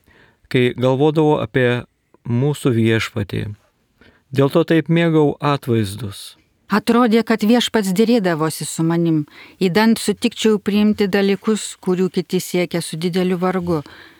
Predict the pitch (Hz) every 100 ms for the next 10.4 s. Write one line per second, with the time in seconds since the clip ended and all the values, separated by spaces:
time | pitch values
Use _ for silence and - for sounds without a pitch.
0 | _ _ 196 214 202 240 220 214 - 214
1 | - 208 - 202 196 180 196 190 185 180
2 | 180 - 190 - - 180 180 180 175 180
3 | 175 180 180 - - 180 208 214 175 160
4 | - - - - - 180 185 190 190 196
5 | 220 214 170 160 156 156 156 151 147 -
6 | _ _ _ 175 180 240 220 226 214 214
7 | 180 208 214 185 185 170 - 180 175 -
8 | 175 - 180 - 226 202 - 143 - -
9 | - 190 196 190 175 208 190 175 185 190
10 | 185 180 170 170